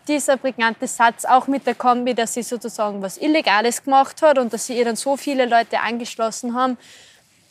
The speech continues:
hat diese Bewegung einfach so groß werden lassen, weil sie immer mehr Leute angeschlossen haben und dadurch es was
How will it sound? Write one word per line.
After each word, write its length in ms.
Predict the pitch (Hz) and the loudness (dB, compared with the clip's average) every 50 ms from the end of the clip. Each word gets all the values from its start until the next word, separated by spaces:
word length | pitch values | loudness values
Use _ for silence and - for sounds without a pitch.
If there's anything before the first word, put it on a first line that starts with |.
| _ _ - | _ _ 0
hat 200 | 262 277 - - | 2 2 2 2
diese 180 | 285 - 320 | 0 0 0
Bewegung 400 | 247 262 277 226 269 269 269 277 | 0 0 0 0 -2 -2 -2 0
einfach 220 | 262 254 247 262 262 | 0 0 0 -2 -2
so 160 | - - 262 | -4 -6 -6
groß 340 | - - 226 240 262 - - | -2 0 0 0 0 0 0
werden 300 | 214 190 190 190 196 190 | 2 2 2 2 0 -4
lassen, 340 | 185 185 185 180 - - 208 | -4 -4 -4 -6 -8 -6 -4
weil 140 | 208 208 | -4 -4
sie 80 | - - | -4 -6
immer 280 | - 269 269 269 269 262 | -6 -4 -4 -2 -2 -2
mehr 220 | 254 247 240 233 | -2 -2 -2 0
Leute 360 | 220 226 233 220 - 233 - | 2 0 0 0 -2 -4 -4
angeschlossen 680 | - 202 220 240 254 233 - - 233 226 - - 254 233 | -4 -4 -6 -6 -6 -6 -4 -2 -2 -2 -4 -6 -6 -4
haben 160 | 240 240 233 | -4 -4 -4
und 100 | 233 220 | -4 -4
dadurch 300 | 240 226 - 254 247 - | -6 -6 -4 -6 -6 -4
es 140 | 254 226 202 | -8 -6 -4
was 240 | 220 220 214 - | -4 -4 -4 -6